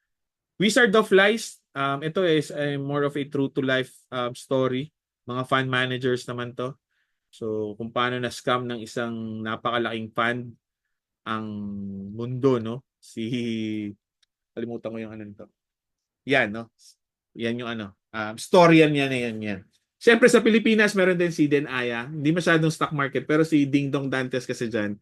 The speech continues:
um, stockbroker. So, pwede mo rin yan, um, panoorin.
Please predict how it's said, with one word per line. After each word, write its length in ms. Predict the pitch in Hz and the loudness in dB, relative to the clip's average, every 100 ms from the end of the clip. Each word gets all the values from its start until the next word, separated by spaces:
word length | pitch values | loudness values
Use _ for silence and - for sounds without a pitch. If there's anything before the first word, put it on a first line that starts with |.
| _ _ _ _ _ | _ _ _ _ _
um, 320 | 113 113 110 | -6 -4 -6
stockbroker. 1040 | 127 - 143 - 131 131 123 107 101 90 _ _ _ _ | -10 -4 -4 -2 -2 2 2 0 -6 -12 _ _ _ _
So, 160 | 113 | -4
pwede 320 | 139 143 147 143 | 2 4 4 2
mo 80 | |
rin 240 | 135 127 117 | 0 -2 -4
yan, 200 | 110 110 120 _ 101 | -6 -6 -10 _ -8
um, 480 | 101 92 90 98 | -6 -8 -10 -10
panoorin. 640 | 110 113 101 98 90 82 | -8 -6 -6 -8 -10 -14